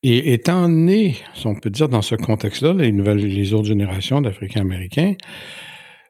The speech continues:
ben, ils ont fini par s'approprier ça malgré eux, parce que c'était devenu tout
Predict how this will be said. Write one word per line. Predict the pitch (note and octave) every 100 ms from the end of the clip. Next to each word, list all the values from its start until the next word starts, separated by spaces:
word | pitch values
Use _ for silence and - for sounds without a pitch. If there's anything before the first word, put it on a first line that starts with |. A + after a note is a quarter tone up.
| _
ben, | G#2 A#2
ils |
ont | A#2
fini | F#2+ A#2 C#3+ A3
par | D3+ _ D3 F3+ D#3+ - -
s'approprier | - - - F#3 - D#3 C#3+ C3+ A#2+
ça | - G3+
malgré | D#3 A#2 A#2 G#2 A2+ A2 A2 - -
eux, | A#3+ G#3+ B2
parce | - A#2+
que | -
c'était | B2+ B2+ C#3
devenu | A#2+ A#2 A2 C#3
tout | E3 A#2+